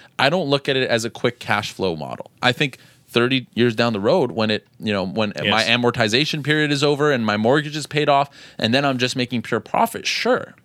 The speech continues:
Speaker 1: Uh, great, I can live off that. That's, that's fine. But right now, for me to live off it is a l-, huge gamble to take because there are so many costs that may pop up that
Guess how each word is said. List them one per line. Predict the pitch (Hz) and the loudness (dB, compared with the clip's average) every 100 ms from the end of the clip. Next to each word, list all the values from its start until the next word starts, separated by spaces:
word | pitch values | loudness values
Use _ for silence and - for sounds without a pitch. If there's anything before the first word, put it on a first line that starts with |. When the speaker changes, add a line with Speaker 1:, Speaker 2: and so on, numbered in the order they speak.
| _ | _
Speaker 1:
Uh, | - 117 | -6 -4
great, | 104 196 120 - | 0 2 2 -2
I | |
can | 127 147 | -4 -2
live | 175 156 | -2 -2
off | 104 - | -4 -8
that. | 123 - - | -12 -12 -6
That's, | 127 - | -4 -4
that's | 131 - | -6 -4
fine. | - 160 98 - - - | -2 -2 -2 -12 -20 0
But | 139 | 2
right | 127 190 185 | 6 4 4
now, | 127 127 185 | 2 2 0
for | 151 | 0
me | 131 135 | 0 0
to | 113 | 2
live | 107 160 | 2 2
off | 165 113 104 | 2 0 -2
it | 104 - - _ | -4 -8 -20 _
is | 135 120 - | -2 -2 -4
a | 117 117 | -4 -2
l-, | 113 - _ _ | -4 -12 _ _
huge | - - 240 240 190 135 | -8 -2 2 2 2 0
gamble | 151 175 156 | 0 0 0
to | 131 113 | -4 -4
take | - 113 80 - - - | -2 -4 -4 -16 -20 -4
because | 123 151 131 117 | 0 2 0 2
there | 143 185 | 2 4
are | |
so | 170 - - 175 | 2 0 2 4
many | 196 180 175 | 4 2 0
costs | 151 - 151 92 - - - - | -2 0 0 -2 -10 -12 -20 -4
that | 120 117 | 0 2
may | 120 143 180 | 2 2 0
pop | 180 175 160 - | 0 0 2 2
up | 156 - - - - - | 2 0 -12 -18 -20 -4
that | - 135 - | 0 2 0